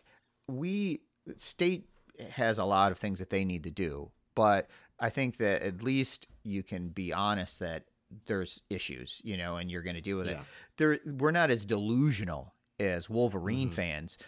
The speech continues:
Speaker 1: who somehow think that they're better than what they are every year. And then they get
Speaker 2: Mm-hmm.
Speaker 1: throttled at the end of the year every time. It's, it's hilarious. It's like you see it
Speaker 2: Yeah.
Speaker 1: coming,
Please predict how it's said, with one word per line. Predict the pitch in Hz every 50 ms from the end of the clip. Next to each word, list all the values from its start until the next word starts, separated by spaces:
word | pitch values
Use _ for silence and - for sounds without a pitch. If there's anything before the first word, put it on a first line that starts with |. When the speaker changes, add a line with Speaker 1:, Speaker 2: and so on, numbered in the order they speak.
| - - _ _
Speaker 1:
who | - 127
somehow | - - 170 165 175 180 151 123 117 107 - - -
think | - - - 170 170 175 165 - -
that | 120 101 -
they're | 107 95
better | 87 110 117 120 113 104
than | 95 98 98
what | 101 104 -
they | 104 90
are | 113 165 233 240 107 78 -
every | - 101 87 98 92
year. | 85 80 82 82 139 131 - _ _ _ - -
And | 135 135
then | 147 165 170
they | 160 139 123
get | 117 117 107
Speaker 2:
Mm-hmm. | 101 101 98 98
Speaker 1:
throttled | 117 135 151 170 170 113 101 101 95
at | 95 98 -
the | 107 107
end | 120 120
of | 110 92
the | 92
year | 104 131 156 151 110
every | 87 85 87 90
time. | - - 92 101 107
It's, | 101 - - -
it's | - 151 -
hilarious. | - 165 160 165 180 202 269 330 - - - - - - - - - - - - _
It's | - -
like | 185 160
you | 170 160
see | - - 208 226 214
it | -
Speaker 2:
Yeah. | 95
Speaker 1:
coming, | 85 185 202 240 277 - 82 87